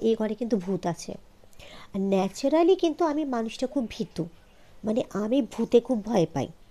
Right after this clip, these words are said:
এটা ঠিক কথা। আবার যেমন ভূতে ভয়ও পাই, তেমনি আমার অনেক কিছু, মানে, কৌতূহলও আছে, মানে, আহ, অনেক কিছু জানার চেষ্টাও করি। যেমন আমি যখন আহার দেখতাম, এক্সন দেখতাম, ভয়ও লাগতো,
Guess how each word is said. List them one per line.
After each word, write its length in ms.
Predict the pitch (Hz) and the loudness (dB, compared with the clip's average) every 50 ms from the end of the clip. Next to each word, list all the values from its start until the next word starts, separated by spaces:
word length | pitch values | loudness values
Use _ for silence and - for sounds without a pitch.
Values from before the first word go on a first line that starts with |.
| - - - - - - _ - - - - - - - | -20 -20 -20 -20 -20 -20 _ -20 -20 -20 -20 -20 -18 -6
এটা 180 | - 214 220 220 214 | -4 0 0 0 0
ঠিক 160 | - 202 - - | 0 -4 -6 -2
কথা। 320 | - - - - - 190 185 - - - - - - - - | -4 -4 -4 -4 -8 -12 -12 -12 -18 -20 -18 -18 -18 -6 -2
আবার 220 | 190 214 202 185 | 0 0 0 2
যেমন 320 | - 226 226 254 262 220 | 2 2 2 2 2 0
ভূতে 320 | 175 - 233 - - 285 277 | -2 -4 -6 0 2 2 2
ভয়ও 440 | 214 - - 220 208 220 269 330 339 | 2 0 2 4 6 6 6 6 6
পাই, 280 | - 302 269 247 262 - | 6 4 2 2 0 0
তেমনি 260 | 262 233 226 240 262 254 | 0 0 0 0 -2 -2
আমার 280 | 240 233 240 262 262 | -2 0 0 0 0
অনেক 280 | 262 240 233 247 247 - | 0 0 0 -2 -4 -2
কিছু, 240 | - 285 - - 269 | -4 -4 -2 -2 -4
মানে, 140 | 262 262 285 | -2 -2 -2
কৌতূহলও 640 | - - 254 233 220 - 240 226 247 226 226 220 185 | 0 2 0 0 2 2 2 2 4 4 4 4 2
আছে, 320 | 170 170 - - - 175 | 2 0 -2 -4 -4 0
মানে, 340 | 190 196 202 208 208 208 202 - - - - - - - - - | 0 2 2 4 2 2 0 -4 -12 -20 -20 -20 -20 -18 -8 -4
আহ, 500 | 196 185 185 180 180 180 185 185 180 196 196 190 185 - - - - - - - - - - - - - - - - - - - - - - - - - - - - - - - 349 - - - | -2 -2 0 0 0 -2 -2 -4 -6 -6 -8 -14 -20 -20 -20 -20 -20 -20 -20 -20 -20 -20 -20 -20 -20 -20 -20 -20 -20 -20 -20 -20 -20 -20 -20 -20 -20 -20 -20 -20 -20 -20 -20 -20 -20 -20 -18 -4
অনেক 220 | - 196 233 269 - | -2 0 0 2 0
কিছু 160 | 285 269 294 | 0 0 0
জানার 320 | 233 262 240 220 220 233 226 - | 2 4 2 2 2 -2 -4 -4
চেষ্টাও 340 | 233 226 - - 220 202 | -4 -4 -2 -2 -2 -2
করি। 300 | - - - 175 170 185 - - - - - - - - - | -2 -2 -4 -4 -4 -4 -12 -16 -20 -20 -20 -20 -20 -12 0
যেমন 320 | 240 254 240 247 269 277 - | 4 4 6 6 4 2 2
আমি 360 | - 226 220 220 240 247 254 233 | 0 -2 0 0 0 0 0 0
যখন 360 | 262 247 247 - 269 262 247 - - | 0 -2 0 0 -2 -2 -2 -4 -2
আহার 300 | 180 190 196 226 233 214 208 196 | -2 -2 2 2 2 2 2 0
দেখতাম, 440 | 202 202 190 - - - 202 196 214 | 0 0 0 0 -4 -2 -2 -2 0
এক্সন 500 | - 254 240 208 208 202 240 247 247 233 | 4 4 4 4 4 4 6 6 6 6
দেখতাম, 500 | 226 202 - - - - 190 185 196 196 - - - - - - - - - 240 202 196 | 2 0 0 -2 -4 -2 -2 -2 -2 -6 -12 -18 -20 -20 -20 -20 -20 -12 -6 -4 -2 -2
ভয়ও 340 | 190 214 220 226 254 311 | 2 4 4 6 8 8
লাগতো, 480 | 349 359 339 349 - - - 370 480 | 8 8 8 6 0 2 4 4 4